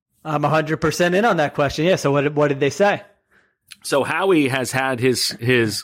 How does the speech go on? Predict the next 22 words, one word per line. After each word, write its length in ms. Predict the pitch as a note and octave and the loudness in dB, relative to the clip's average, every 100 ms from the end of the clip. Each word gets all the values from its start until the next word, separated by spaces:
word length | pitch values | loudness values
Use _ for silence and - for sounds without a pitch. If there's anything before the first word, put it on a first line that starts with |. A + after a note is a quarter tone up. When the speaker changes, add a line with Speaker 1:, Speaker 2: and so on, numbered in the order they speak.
| - | -6
Speaker 2:
like, 240 | A#2+ A2 | -4 -2
home 220 | - B2 | -2 2
office 560 | A#2+ G#2+ A2+ G#2+ - - _ - _ | 2 2 -2 -4 -6 -12 _ -20 _
souped 480 | - - C3+ - B2 | -6 0 2 2 0
up 280 | A#2 - - | 0 -4 -6
like 260 | A#2 A2+ | -2 -2
his, 480 | - A2 G#2 F#2+ - - | 0 -2 -2 -6 -12 -6
uh, 60 | G#2 | -4
office 480 | - A2+ G#2+ A#2 | 0 2 2 0
at 80 | A2+ | 0
the 80 | A2 | 0
Novacare 400 | A#2 A2 A2+ A2 | 0 0 -2 -2
complex 580 | G#2 G#2 A2 G2+ - - _ _ | -2 -4 -2 -4 -8 -16 _ _
for 160 | - A#2 | -2 0
a 80 | G#2+ | 2
while 300 | A#2 A2+ F#2+ | 2 2 0
now. 220 | F2 F2+ | -4 -4
He 120 | F2 | -6
said, 320 | - F#2+ F#2 | -2 0 0
they, 140 | G#2 G2+ | -2 -6
he 160 | G#2+ | -6
said, 320 | - A2 G2+ | 0 0 0